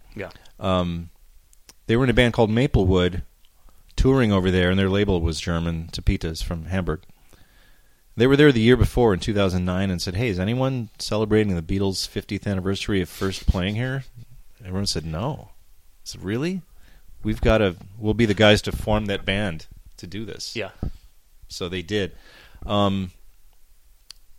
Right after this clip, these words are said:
Speaker 2: and then, uh, when I was touring with Not a Surf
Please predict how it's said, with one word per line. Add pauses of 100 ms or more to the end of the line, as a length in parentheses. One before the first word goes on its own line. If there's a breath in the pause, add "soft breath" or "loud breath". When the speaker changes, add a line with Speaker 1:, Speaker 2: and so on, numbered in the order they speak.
(260)
Speaker 2:
and
then,
uh,
when
I
was
touring
with
Not
a
Surf